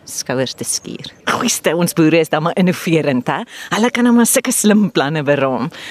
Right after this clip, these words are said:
Nuwe apparate wat hulle uitdink en, eh, nuwe planne wat hulle maak. So, nee, ek dink ons staan definitief, as dit nie voor is nie, 'n kort koppie voor. Eh, ons melkprodusente organisasie se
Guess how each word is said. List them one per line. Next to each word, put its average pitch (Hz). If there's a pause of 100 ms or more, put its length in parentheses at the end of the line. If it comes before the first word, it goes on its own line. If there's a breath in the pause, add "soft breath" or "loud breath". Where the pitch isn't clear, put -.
(260 loud breath)
Nuwe 196
apparate 170
wat 180
hulle 160
uitdink 147
en, 135
eh, 131 (160)
nuwe 185
planne 190
wat 165
hulle 170
maak. 135
So, -
nee, 143
ek 180
dink 180
ons 165
staan 156
definitief, 156 (360 loud breath)
as 143
dit 156
nie 196
voor 190
is -
nie, 131
'n 123
kort -
koppie -
voor. - (640 loud breath)
Eh, 165
ons 160
melkprodusente 190
organisasie 185
se 165